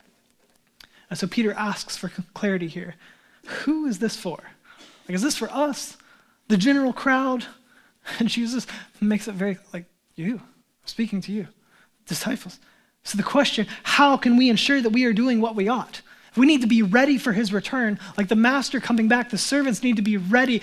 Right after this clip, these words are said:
and doing what they ought to be doing when the master returns to be blessed by the master. And he's, he's saying, "This is how you are ready. This is how you can be prepared to do what you ought." You have to start seeing this.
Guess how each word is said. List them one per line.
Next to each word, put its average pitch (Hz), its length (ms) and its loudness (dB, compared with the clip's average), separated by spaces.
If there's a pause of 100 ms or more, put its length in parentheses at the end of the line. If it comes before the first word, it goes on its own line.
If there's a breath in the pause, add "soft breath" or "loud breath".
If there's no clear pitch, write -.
(140)
and 226 160 6
doing 262 280 4
what 233 120 2
they 233 120 0
ought 233 260 -2
to 208 80 -4
be 220 80 2
doing 240 320 0
when 220 80 4
the 214 60 4
master 220 360 0
returns 240 480 0 (200 loud breath)
to 233 100 2
be 254 140 6
blessed 247 360 2
by 240 140 2
the 208 60 4
master. 233 500 4 (1200 soft breath)
And 156 80 -6
he's, - 280 0 (200 loud breath)
he's 254 200 0
saying, 240 300 2 (180 loud breath)
"This 254 200 2
is 233 100 -4
how 233 380 -2 (180 loud breath)
you 226 140 4
are 220 100 6
ready. 220 280 2
This 233 180 0
is 233 120 -4
how 233 100 -2
you 233 100 2
can 220 120 2
be 220 140 2
prepared 202 600 -6 (260)
to 196 100 -6
do 214 140 0
what 202 280 -10
you 190 160 -4
ought." 180 340 -16 (960)
You 180 100 -4
have 220 120 0
to - 80 -10
start - 460 -8
seeing 208 280 -2
this. - 320 -10